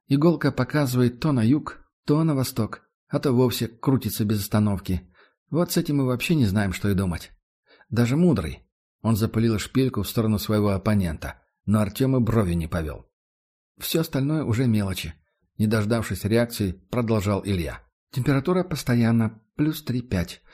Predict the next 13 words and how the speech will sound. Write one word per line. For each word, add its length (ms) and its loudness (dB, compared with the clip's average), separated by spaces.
Вода», 500 0
он 160 2
пожал 280 0
плечами, 560 -2
«тоже. 340 -2
Кстати, 320 -4
мы 120 0
на 100 0
чистый 320 -2
источник 460 -2
набрели. 520 2
Можно 320 2
набрать. 460 -2